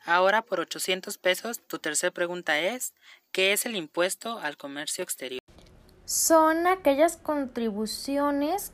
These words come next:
Speaker 2: que deben abonarse en la aduana a la importación o exportación de productos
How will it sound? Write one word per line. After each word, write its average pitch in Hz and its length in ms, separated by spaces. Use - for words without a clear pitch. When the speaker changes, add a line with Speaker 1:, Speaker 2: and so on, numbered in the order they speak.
Speaker 2:
que 247 180
deben 233 920
abonarse 226 1000
en 247 180
la 240 120
aduana 247 580
a 233 240
la 240 120
importación 233 960
o 285 40
exportación 220 840
de 269 100
productos 240 1080